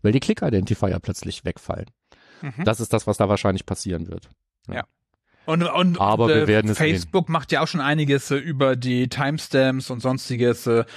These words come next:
Speaker 2: ordnet das zu, wann wurde wohin geklickt und so. Von daher, ähm, wird das noch mehr werden einfach dann. Also es wird,
Speaker 1: Ja, ja.
Speaker 2: die werden wieder Wege finden. Ich find's schön, wenn wir einfach unsere U T M-Parameter behalten können.
Speaker 1: Ja, also U T Ms fände ich auch schön.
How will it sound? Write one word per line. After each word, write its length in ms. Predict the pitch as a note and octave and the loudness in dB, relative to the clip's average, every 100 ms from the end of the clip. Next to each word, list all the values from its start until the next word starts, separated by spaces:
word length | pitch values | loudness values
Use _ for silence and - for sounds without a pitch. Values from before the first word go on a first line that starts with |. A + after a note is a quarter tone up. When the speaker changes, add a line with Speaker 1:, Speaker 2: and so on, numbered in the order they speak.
| - | -6
Speaker 2:
ordnet 300 | - B2 A2+ | -2 0 2
das 220 | A#2 - | 0 -2
zu, 260 | - B2 A2+ | -2 0 0
wann 180 | A#2+ B2 | 0 2
wurde 220 | A#2+ A2 | 2 2
wohin 180 | A#2 A#2+ | 0 0
geklickt 380 | A#2 - A2 A#2 | -2 -2 -2 -2
und 120 | G#2+ | -4
so. 160 | A2+ | -2
Von 160 | G#2 G#2+ | 0 0
daher, 500 | G#2 G2+ G#2 G#2 F#2+ - - - - | 0 0 2 0 0 -8 -20 -18 -4
ähm, 320 | G2+ G2 F#2+ _ _ _ _ _ _ _ _ _ _ - - | -4 -2 -8 _ _ _ _ _ _ _ _ _ _ -16 -6
wird 160 | A#2+ | -2
das 120 | G#2 | -2
noch 80 | C3 | -2
mehr 220 | A2+ G2+ | -2 -2
werden 220 | G2 F2+ F2+ | 0 0 0
einfach 320 | F#2 - F#2 | -4 -8 -8
dann. 260 | E2+ E2 | -6 -4
Also 140 | F#2+ G#2+ | -6 -4
es 80 | C3+ | 0
wird, 140 | C3 | 2
Speaker 1:
Ja, 120 | A#2+ | 2
ja. 140 | B2+ B2 | 2 0
Speaker 2:
die 120 | B2 | 2
werden 240 | C3 C#3+ | 0 0
wieder 240 | C#3+ B2+ A#2 | 2 2 2
Wege 220 | A#2+ A#2 | 2 0
finden. 460 | - D#3 D3 D3 - - - - - | 0 -2 0 -2 -4 -12 -14 -16 -4
Ich 140 | D#3 | -4
find's 200 | - C#3+ | 0 0
schön, 100 | - | 0
wenn 80 | C3 | 0
wir 60 | B2 | -2
einfach 140 | A#2 | -4
unsere 140 | A#2 A#2 | -8 -6
U 40 | |
T 100 | A2 | -6
M-Parameter 460 | G#2 A2 G2+ G2 F#2+ | -6 -6 -8 -8 -8
behalten 320 | F2 F2+ G#2+ | -8 -8 -12
können. 240 | - - _ _ _ _ _ - | -16 -18 _ _ _ _ _ -4
Speaker 1:
Ja, 120 | F2+ | -4
also 180 | - G#2 | 0 0
U 60 | C#3 | 2
T 100 | C3+ | 2
Ms 260 | B2+ C#3+ | 2 0
fände 180 | - A#2 | -2 -2
ich 60 | A2 | -2
auch 120 | A2 | -6
schön. 360 | - G#2+ G2+ | -4 -2 -2